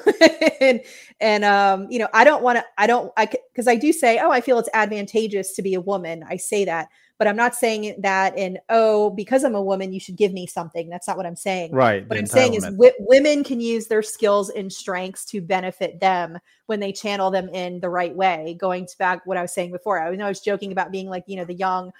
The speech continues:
Speaker 1: hot girl, you know, dealing with the guy, but there's a way to channel that appropriately. It's not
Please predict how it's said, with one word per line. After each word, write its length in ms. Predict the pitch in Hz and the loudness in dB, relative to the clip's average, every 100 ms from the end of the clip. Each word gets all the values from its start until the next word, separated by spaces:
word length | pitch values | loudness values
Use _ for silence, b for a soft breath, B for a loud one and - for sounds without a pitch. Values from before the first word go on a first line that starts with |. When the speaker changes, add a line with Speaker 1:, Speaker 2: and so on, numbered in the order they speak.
| b b | b b
Speaker 1:
hot 280 | 226 202 208 | 6 6 6
girl, 400 | 202 190 190 190 | 2 4 4 4
you 140 | 208 | 2
know, 200 | 196 190 | 0 -2
dealing 280 | 196 220 220 | 0 0 0
with 100 | 214 | -4
the 60 | 202 | 4
guy, 480 | 196 190 196 202 - b b b | 8 10 8 4 -2 b b b
but 280 | 220 226 208 - - | 4 6 6 2 0
there's 200 | 226 254 | 4 4
a 60 | 269 | 4
way 140 | 285 | 4
to 80 | 269 | 2
channel 460 | - 262 262 262 233 | 0 4 6 6 6
that 320 | 185 185 - | 6 4 2
appropriately. 1160 | 233 - - 254 247 254 220 190 - 175 175 170 | -4 -6 4 6 6 4 4 4 0 -2 -2 -6
It's 160 | 190 - | -8 0
not 180 | 220 | 0